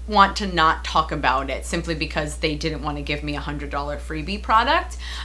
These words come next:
Um, I wanted to share with you that it was a little bit of a game changer for me. And so, anyway, that is my personal story and slight resentment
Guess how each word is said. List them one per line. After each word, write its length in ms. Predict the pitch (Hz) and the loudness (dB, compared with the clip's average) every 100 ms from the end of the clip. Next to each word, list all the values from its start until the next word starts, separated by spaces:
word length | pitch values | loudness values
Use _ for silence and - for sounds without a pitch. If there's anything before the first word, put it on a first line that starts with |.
| - | 10
Um, 260 | 202 190 | 12 12
I 140 | 190 202 | 10 6
wanted 320 | 196 196 208 | 8 8 6
to 100 | 240 | 4
share 300 | - 262 277 | 8 12 12
with 160 | 240 233 | 10 6
you 140 | 208 | 6
that 240 | 190 185 | 8 8
it 180 | 185 185 | 6 2
was 100 | 185 | 2
a 60 | 180 | 0
little 240 | 185 - | 2 2
bit 100 | 208 | 4
of 80 | 190 | 2
a 60 | 170 | 2
game 260 | 175 180 | 4 2
changer 400 | 175 156 151 151 | 2 -2 -2 -4
for 260 | 147 156 151 | -4 -4 -2
me. 320 | 151 147 147 | -2 -2 -4
And 240 | 151 165 | -2 -2
so, 800 | 151 185 160 160 160 156 156 160 160 | -2 2 4 6 6 6 6 4 10
anyway, 340 | 247 233 196 | 10 12 10
that 280 | 202 247 285 | 12 12 12
is 160 | 254 220 | 8 8
my 240 | 196 180 | 8 8
personal 520 | 175 220 220 233 220 | 6 2 4 6 6
story 560 | 208 - 202 185 196 202 | 6 2 6 8 10 8
and 160 | 185 170 | 4 0
slight 260 | 202 208 | 2 2
resentment 520 | 208 190 180 156 147 | 2 2 2 2 -2